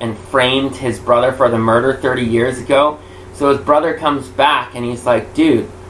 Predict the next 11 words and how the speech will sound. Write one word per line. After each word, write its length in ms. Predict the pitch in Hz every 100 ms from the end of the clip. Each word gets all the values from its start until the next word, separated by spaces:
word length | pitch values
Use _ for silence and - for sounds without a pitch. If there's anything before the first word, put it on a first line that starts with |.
| - -
I'm 140 | 147 175
gonna 160 | 127 113 -
fuck 240 | 139 -
your 160 | 147 143
life 360 | 147 165 170
up 300 | 123 113 - - - - - - -
unless 440 | 156 147 143 143 143
you 100 | 131
say 240 | - 143
you're 180 | 131 127
sorry. 580 | - 202 220 143 101